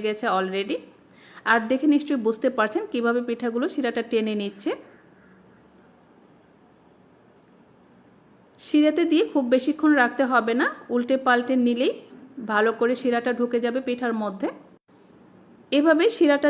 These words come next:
ঝরিয়ে নিয়ে শিরার থেকে আমি পিঠাগুলো তুলে নিচ্ছি।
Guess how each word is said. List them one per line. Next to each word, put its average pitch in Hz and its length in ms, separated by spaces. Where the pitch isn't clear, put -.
ঝরিয়ে 262 320
নিয়ে 262 160
শিরার 262 340
থেকে 277 200
আমি 254 180
পিঠাগুলো 254 380
তুলে 240 260
নিচ্ছি। 226 320